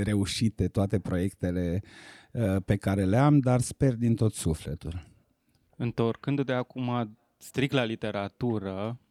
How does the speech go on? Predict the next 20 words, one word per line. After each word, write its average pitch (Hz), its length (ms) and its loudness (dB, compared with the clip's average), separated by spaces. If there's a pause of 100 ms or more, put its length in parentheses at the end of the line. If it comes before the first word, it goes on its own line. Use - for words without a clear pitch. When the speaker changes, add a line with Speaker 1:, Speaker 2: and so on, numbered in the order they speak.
Speaker 2:
în 120 140 -4
romanul, 120 560 0
uh, 113 340 0
Cel 127 180 -2
care 117 220 -2
cheamă 117 500 -4
câinii, 113 580 -4
există, 131 640 -2 (420)
apare 135 680 2
această 127 720 -2 (440)
frază 120 480 2
scrisă 120 500 -2 (380)
undeva 110 480 0
pe 110 160 -4
stradă, 127 420 -2
este 113 200 -4
descoperită, 117 1000 -2 (260)
uh, 113 320 0
de 113 180 0 (180)
personajul 113 840 -2